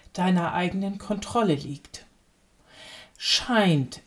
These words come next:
etwas Unwillkürliches zu sein. Die meisten Menschen erleben es sicher so, dass Angst sie überkommt. Die ist einfach da. Was soll man machen? Man ist halt in der Angst. Wir sind in der Angst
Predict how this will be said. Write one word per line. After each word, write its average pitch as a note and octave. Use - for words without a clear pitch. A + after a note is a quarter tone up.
etwas C#3+
Unwillkürliches D3
zu C#3+
sein. A#2+
Die G3
meisten A#3
Menschen G#3+
erleben G#3+
es F#3
sicher G#3
so, F3+
dass -
Angst G3+
sie F3+
überkommt. F3
Die F3+
ist F#3
einfach F3
da. F#3
Was E3
soll F3+
man E3
machen? F3
Man F3
ist F3
halt D#3
in D3+
der D#3+
Angst. -
Wir F#3
sind G#3
in F3+
der E3+
Angst E3